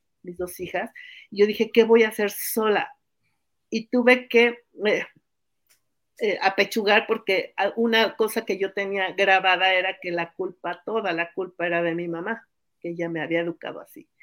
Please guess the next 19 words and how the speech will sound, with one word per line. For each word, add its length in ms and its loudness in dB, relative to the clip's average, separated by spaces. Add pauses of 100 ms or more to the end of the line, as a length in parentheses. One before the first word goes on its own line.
(220)
Y 80 -8
yo 160 2
quería, 460 4
estaba 340 -2
enojada 520 2
y 80 -2
quería 280 -2
echarle 400 -4
la 180 -2
culpa 320 -6
a 40 -2
alguien, 320 -10
y 40 -20
quería 280 -2
yo 140 -4
ir 180 0
reclamarle 680 0
a 80 2
ella, 240 -2